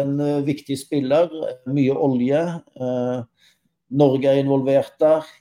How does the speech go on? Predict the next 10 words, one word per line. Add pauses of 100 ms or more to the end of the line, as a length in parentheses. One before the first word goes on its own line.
Israel
er
faktisk
involvert
der, (320)
eh, (1080)
men,
eh,
vi (340)
mener